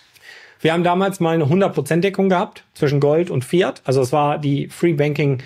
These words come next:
Ära, also in der Zeit, wo Banken selber Dollar ausgeben konnten auf Basis ihrer Rücklagen. Und wenn sie dann,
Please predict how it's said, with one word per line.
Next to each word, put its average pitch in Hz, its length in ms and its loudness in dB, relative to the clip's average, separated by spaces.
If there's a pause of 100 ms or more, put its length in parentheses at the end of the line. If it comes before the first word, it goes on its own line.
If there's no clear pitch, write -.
(240)
Ära, 175 440 0
also 143 300 0
in 147 160 -2
der 143 120 2
Zeit, 160 360 -2 (260)
wo 139 160 2
Banken 185 640 0
selber 165 680 0 (200)
Dollar 170 380 2
ausgeben 175 420 0
konnten 180 360 0
auf 165 140 -4
Basis 147 260 -2
ihrer 135 200 2
Rücklagen. 120 420 -2
Und 123 60 2
wenn 175 180 2
sie 185 140 0
dann, 180 360 0